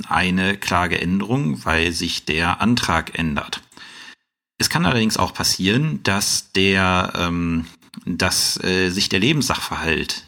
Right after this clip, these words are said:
ändert, dass ein anderer Lebenssachverhalt geltend gemacht werden wird, oh, äh, geltend gemacht wird, ohne dass sich der Antrag ändert. Beispielsweise bei unserem Beispiel Antrag auf Zahlung von vierhundert Euro.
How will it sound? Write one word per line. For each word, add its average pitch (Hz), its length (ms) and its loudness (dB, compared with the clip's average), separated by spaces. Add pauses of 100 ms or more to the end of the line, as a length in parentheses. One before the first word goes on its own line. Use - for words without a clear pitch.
(140)
ändert, 90 560 -2
dass - 200 -4
ein 90 180 -2
anderer 95 300 2
Lebenssachverhalt 92 880 0 (480)
geltend 98 280 -2
gemacht 92 300 0
werden 90 300 0
wird, 104 260 0
oh, 127 180 4
äh, 98 180 2
geltend 98 260 0
gemacht 90 280 -2
wird, 117 160 -2
ohne 113 300 2
dass 104 160 2
sich - 140 -4
der - 120 -2
Antrag 110 460 -2
ändert. - 320 -4 (380)
Beispielsweise 104 800 0
bei 92 140 2
unserem 92 260 2
Beispiel 90 600 0
Antrag 98 300 0
auf 90 140 0
Zahlung 90 360 2
von 92 140 -4
vierhundert 82 520 -2
Euro. 98 460 -2